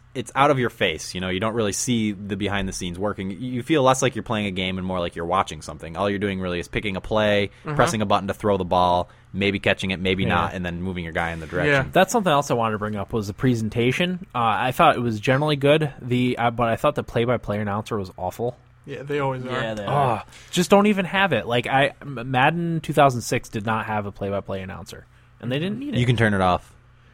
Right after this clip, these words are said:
Speaker 3: I'm sure you can, but, like,
Speaker 1: Yeah.
Speaker 3: I, I just took the game for what it was. Like,
Speaker 1: Right.
Speaker 3: I, I just went into the game and I started a game. That's
Speaker 2: Was
Speaker 3: all
Speaker 2: it
Speaker 3: I
Speaker 2: Gus
Speaker 3: did.
Speaker 2: Johnson?
Speaker 3: I don't remember.
Speaker 2: Did
Speaker 3: But
Speaker 2: he get
Speaker 3: I,
Speaker 2: really excited?
Speaker 3: I don't remember.
Speaker 2: Because I think it is Gus Johnson, and
Speaker 3: I
Speaker 2: I love him in real life.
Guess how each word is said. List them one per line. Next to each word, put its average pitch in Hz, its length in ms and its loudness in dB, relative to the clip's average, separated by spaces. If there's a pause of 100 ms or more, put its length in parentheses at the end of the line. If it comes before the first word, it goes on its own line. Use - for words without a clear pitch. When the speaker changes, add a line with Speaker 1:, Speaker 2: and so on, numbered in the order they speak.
(180)
Speaker 3:
I'm 123 120 -4
sure 170 160 0
you 127 80 2
can, 113 360 -2
but, 101 260 0
like, 110 240 0
Speaker 1:
Yeah. 123 260 -2
Speaker 3:
I, 135 140 4
I 143 40 4
just 143 200 -2
took 151 160 4
the 127 100 0
game 117 460 0
for - 180 -2
what 110 140 4
it - 80 -4
was. 110 220 0
Like, 110 180 -4
Speaker 1:
Right. 120 260 0
Speaker 3:
I, 120 100 0
I 123 40 4
just 117 180 -4
went 120 140 0
into 127 120 -2
the 123 60 -4
game 117 240 -4
and 107 100 -10
I 98 60 -6
started 98 360 -4
a 98 40 -6
game. 95 220 -10
That's 95 120 -10
Speaker 2:
Was - 100 0
Speaker 3:
all 95 100 2
Speaker 2:
it - 40 0
Speaker 3:
I - 40 -2
Speaker 2:
Gus 180 160 0
Speaker 3:
did. - 80 -12
Speaker 2:
Johnson? 156 420 0 (400)
Speaker 3:
I - 80 -2
don't 123 140 4
remember. 101 320 -2 (380)
Speaker 2:
Did 151 80 -10
Speaker 3:
But 143 100 8
Speaker 2:
he 147 60 12
get 185 160 8
Speaker 3:
I, 156 40 6
Speaker 2:
really 156 380 4
excited? 143 520 0 (360)
Speaker 3:
I - 120 -10
don't 226 120 -8
remember. 175 420 -4 (600)
Speaker 2:
Because 170 260 -2
I 156 120 -6
think 240 280 -6
it 175 80 4
is 156 180 4
Gus 143 240 0
Johnson, 135 460 -4
and 139 160 2
Speaker 3:
I 185 80 8
Speaker 2:
I 196 40 8
love 156 320 4
him 139 180 -4
in 131 100 -8
real 131 200 -4
life. 120 420 -6